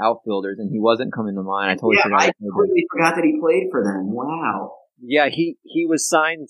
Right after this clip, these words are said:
Speaker 3: to be protection for Pujols.
Speaker 1: Mm-hmm.
Speaker 3: While, when Pujols was young, they signed, well, he was traded to them and then re-signed for seven years, one twenty. I really liked the contract at the time, even though I don't really like the Cardinals. Um,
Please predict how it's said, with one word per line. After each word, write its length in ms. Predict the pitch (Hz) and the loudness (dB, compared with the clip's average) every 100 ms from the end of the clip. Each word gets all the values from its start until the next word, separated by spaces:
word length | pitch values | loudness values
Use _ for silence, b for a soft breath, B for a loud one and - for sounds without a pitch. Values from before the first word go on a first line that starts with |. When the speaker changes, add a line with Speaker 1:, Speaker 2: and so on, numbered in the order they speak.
| - | -6
Speaker 3:
to 180 | 147 127 | -4 -2
be 320 | 143 143 135 | -4 -4 -8
protection 500 | - 120 139 - 135 120 | -8 -2 -2 -2 -10 -10
for 80 | 123 | -12
Pujols. 680 | - 147 - 92 - _ - _ _ _ _ | -6 -8 -4 -8 -8 _ -20 _ _ _ _
Speaker 1:
Mm-hmm. 160 | 113 110 | -2 2
Speaker 3:
While, 380 | 107 107 107 87 _ | 4 4 2 -2 _
when 180 | 120 113 | -8 -6
Pujols 480 | 117 123 113 104 107 | -2 -2 0 -2 -4
was 140 | 98 | -2
young, 380 | 104 120 104 101 107 | 2 2 2 -6 -4
they 120 | 107 | -2
signed, 300 | - 151 147 | 2 2 2
well, 100 | 127 107 | -2 0
he 100 | 139 | 0
was 280 | 127 98 _ _ | -2 -6 _ _
traded 440 | - 175 135 113 | 2 4 6 2
to 80 | - | -2
them 340 | 101 101 101 98 _ _ 123 | -4 -4 -4 -14 _ _ _
and 80 | 120 | -20
then 140 | 113 | -12
re-signed 540 | 117 147 - 98 87 92 | -6 -6 -6 -6 -6 -10
for 80 | - | -16
seven 240 | 95 101 98 | -4 -4 -4
years, 360 | 95 90 - _ _ _ _ | -10 -10 -16 _ _ _ _
one 200 | 104 104 - | -8 -8 -8
twenty. 300 | 107 98 90 | -6 -6 0
I 60 | 95 | 2
really 260 | 117 123 110 | 4 6 6
liked 220 | 101 - | 4 2
the 60 | _ 107 | _ -4
contract 380 | 98 - 90 - | -4 -4 -12 -12
at 140 | _ 90 | _ -12
the 140 | - | -2
time, 180 | 104 92 | -2 -2
even 160 | 90 95 | -8 -8
though 220 | 95 98 _ _ _ _ _ | -8 -8 _ _ _ _ _
I 100 | 110 101 | -6 0
don't 200 | 120 110 | 0 0
really 240 | 110 101 | -2 0
like 160 | 95 90 | -2 -4
the 80 | - | -4
Cardinals. 540 | 104 90 - 76 _ _ _ _ _ _ _ - | 0 0 0 -20 _ _ _ _ _ _ _ 0
Um, 420 | 131 131 131 117 | 4 4 2 -2